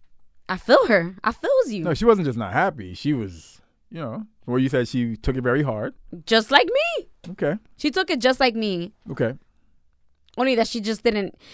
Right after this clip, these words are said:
Speaker 1: she didn't have to be upset in front of other people like me. I was upset in front of everybody.
Speaker 2: So let me ask you this.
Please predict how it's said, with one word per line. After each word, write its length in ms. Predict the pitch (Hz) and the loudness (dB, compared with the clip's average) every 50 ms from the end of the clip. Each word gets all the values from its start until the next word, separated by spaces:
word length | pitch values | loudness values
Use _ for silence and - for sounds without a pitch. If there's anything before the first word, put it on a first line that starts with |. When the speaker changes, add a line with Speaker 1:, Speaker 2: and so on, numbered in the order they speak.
| - - - | -20 -20 -12
Speaker 1:
she 260 | - - - 285 294 | -8 -2 0 0 2
didn't 340 | 233 302 302 302 285 262 220 | 2 2 2 4 2 2 2
have 300 | 190 226 226 233 233 - | 2 4 4 4 2 0
to 160 | - 240 220 | -2 -4 -4
be 260 | 185 180 208 208 - - | -2 -4 -4 -4 -2 -2
upset 420 | 202 196 - - - 202 202 - | -4 -4 -4 -4 -2 0 0 0
in 120 | - 196 190 | -2 -6 -6
front 260 | - 202 190 180 180 | -4 -4 -4 -2 -4
of 160 | 170 170 - | -6 -4 0
other 280 | - 196 196 190 185 175 | 2 2 2 2 -2 -4
people 340 | - 202 196 170 - 156 151 | -4 -6 -8 -6 -4 -4 -4
like 240 | 160 165 165 160 - | -2 -4 -4 -4 -4
me. 300 | 190 180 165 151 160 - - | -4 -4 -4 -4 -8 -2 4
I 180 | 170 190 196 | 4 6 6
was 280 | 180 165 156 151 - - | 6 4 0 -2 -6 -6
upset 520 | - 175 202 202 - - - 185 170 147 - | -2 0 0 0 -2 -4 -2 -2 -2 -2 -2
in 100 | 165 170 | -6 -6
front 200 | - 170 160 156 | -6 -6 -6 -6
of 60 | - - | -4 -2
everybody. 420 | 165 160 165 160 151 147 151 143 143 | 0 0 0 0 0 0 2 2 4
Speaker 2:
So 40 | |
let 100 | 151 151 | 4 2
me 140 | 151 156 156 | 2 0 0
ask 260 | 143 139 131 123 - | 0 0 0 0 -2
you 140 | 131 120 113 | -2 -2 -2
this. 300 | 98 92 92 - - - | -2 -4 -8 -12 -16 -20